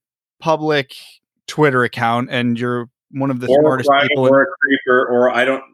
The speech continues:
Speaker 2: I am not
Speaker 1: You,
Speaker 2: on Twitter.
Speaker 1: you do
Speaker 2: Period.
Speaker 1: not even look at it? You are
Speaker 2: No.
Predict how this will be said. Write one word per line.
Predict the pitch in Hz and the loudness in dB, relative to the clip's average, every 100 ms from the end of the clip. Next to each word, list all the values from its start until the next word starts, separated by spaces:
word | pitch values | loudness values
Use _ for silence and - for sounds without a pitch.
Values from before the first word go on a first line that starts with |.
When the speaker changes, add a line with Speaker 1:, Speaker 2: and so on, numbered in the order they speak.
| 101 | -6
Speaker 2:
I | 117 | 0
am | 131 131 | 0 0
not | 131 127 127 | 0 -2 -2
Speaker 1:
You, | 147 131 _ | -4 -6 _
Speaker 2:
on | 110 120 - | -10 -8 -8
Twitter. | 101 90 - _ _ _ _ | -8 -8 -14 _ _ _ _
Speaker 1:
you | 135 160 | -2 2
do | 160 | 2
Speaker 2:
Period. | 156 | 2
Speaker 1:
not | 160 | 2
even | 160 156 | 2 0
look | 151 147 | -2 -2
at | 175 | -2
it? | 190 160 | -2 -6
You | 135 160 | -8 -4
are | 165 160 | -4 -2
Speaker 2:
No. | 123 | -4